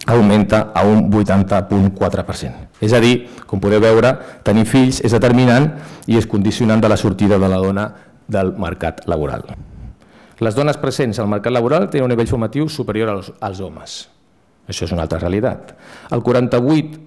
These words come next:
el quaranta-quatre punt vuit per cent de les dones ocupades té estudis de formació superior, front al trenta-sis punt dos per cent que tenen els homes ocupats. Mentre que en ocupa-,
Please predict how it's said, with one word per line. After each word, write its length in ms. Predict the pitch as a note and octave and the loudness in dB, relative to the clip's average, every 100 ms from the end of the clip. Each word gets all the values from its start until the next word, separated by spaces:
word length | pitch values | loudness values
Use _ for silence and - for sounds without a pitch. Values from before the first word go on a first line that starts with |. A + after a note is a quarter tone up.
| A2 | -8
el 80 | A#2 | -4
quaranta-quatre 560 | B2 A#2+ B2+ E3 E3 - | -4 -4 -2 0 -2 -2
punt 260 | D3+ C3 | -2 -2
vuit 180 | B2+ C3 - | -2 -2 -2
per 140 | G#2+ | -8
cent 180 | - A2 | -4 -4
de 80 | G#2+ | -4
les 120 | G2 | -2
dones 240 | C#3 A#2 - | -4 -4 -6
ocupades 500 | D#3 - - C#3 - | -6 -4 -4 -4 -8
té 120 | - B2+ | -4 -4
estudis 440 | - D#3+ E3+ D3+ | -4 -4 -2 -2
de 80 | C3 | -4
formació 420 | B2 A2 G2+ B2+ A#2+ | -6 -10 -8 -6 -6
superior, 540 | B2+ G#2+ G#2+ G2 E2 - _ _ _ - | -4 -2 -2 -4 -6 -20 _ _ _ -2
front 280 | C3 C3 - | 0 0 -2
al 120 | A2+ | -6
trenta-sis 580 | G#2 G2+ G2 F#2+ A2+ A#2 | -4 -4 -4 -4 -4 -6
punt 300 | - A2 A2 G2 | -6 -6 -4 -4
dos 160 | G2 - | -4 -6
per 120 | F#2 | -6
cent 200 | A2 G2+ A2 - _ _ - | -4 -6 -8 -20 _ _ -10
que 120 | - | -4
tenen 240 | G2 F2 | -2 -2
els 160 | E2+ F2 | -2 -4
homes 200 | E2+ D#2+ | -4 -6
ocupats. 440 | E2 - - - - - - - - _ - - _ - _ _ _ _ - | -6 -10 -12 -16 -18 -16 -16 -18 -20 _ -20 -20 _ -20 _ _ _ _ -4
Mentre 320 | A#2 G2 F#2+ | -4 -2 -4
que 80 | F#2 | -4
en 80 | |
ocupa-, 280 | F#2+ F#2 F2 | -4 -4 -6